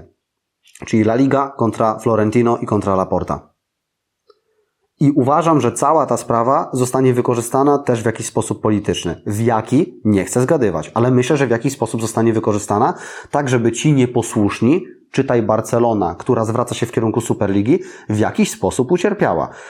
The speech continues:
Czy są narzędzia, żeby Barcelona rzeczywiście bardzo mocno oberwała przez tę sprawę i żeby ucierpiała? Nie wiem, nie potrafię tego ocenić. Natomiast wizerunkowo możecie mówić, że to jest taka afera, która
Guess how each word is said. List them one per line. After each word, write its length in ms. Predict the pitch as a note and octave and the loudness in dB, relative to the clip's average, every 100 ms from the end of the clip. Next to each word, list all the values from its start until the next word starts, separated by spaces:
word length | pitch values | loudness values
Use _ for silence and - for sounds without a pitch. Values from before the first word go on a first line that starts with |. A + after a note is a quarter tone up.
| - | -12
Czy 140 | - B2 | -6 -2
są 260 | - E3 | 2 4
narzędzia, 600 | B2 A2+ G#2+ B2+ G#2+ G2 A2 | 4 2 2 2 2 0 0
żeby 220 | A2+ A2+ | 0 2
Barcelona 440 | A2 - A#2+ A2+ | 0 0 0 0
rzeczywiście 440 | G#2 G2+ A#2 A#2 A2 | 0 -2 -2 -2 -2
bardzo 280 | A#2 A#2+ | -2 0
mocno 300 | A2+ A2 A#2 | 0 0 0
oberwała 400 | - A2 A2 A#2 | 0 0 0 0
przez 180 | G#2+ A2 | 0 -4
tę 100 | - | -6
sprawę 300 | - A#2 G#2+ | -6 -2 0
i 40 | G#2+ | 0
żeby 220 | G#2+ G#2+ | 2 0
ucierpiała? 640 | A#2+ A2 G#2 G2+ A2 C#3 - - - B2 | -2 -4 -2 0 0 -2 -6 -20 -8 0
Nie 180 | B2 | 0
wiem, 200 | G#2 F2+ C3 | 2 -2 0
nie 160 | B2+ | 0
potrafię 400 | C3 C#3 A#2+ B2 | 0 -2 -2 -2
tego 220 | A#2 A#2 | 0 0
ocenić. 640 | D3 - G2 E2 - - _ _ _ _ | 0 0 -2 -4 -6 -12 _ _ _ _
Natomiast 500 | C3 B2+ A#2 A#2 - | -2 0 0 0 -2
wizerunkowo 840 | A#2+ A2+ C3+ C3+ B2 G2+ G2 C#3+ - - - - - | -2 0 2 2 2 0 0 0 -4 -20 -20 -16 -2
możecie 260 | C3 D3 | -2 2
mówić, 220 | D3+ C#3+ C3 | 2 2 0
że 100 | B2+ | 0
to 80 | |
jest 80 | B2 | 0
taka 220 | B2+ - | -2 -2
afera, 440 | - - B2 A#2 G#2+ | -2 0 0 2 0
która 500 | - A2 G#2+ G#2 | 0 0 0 -2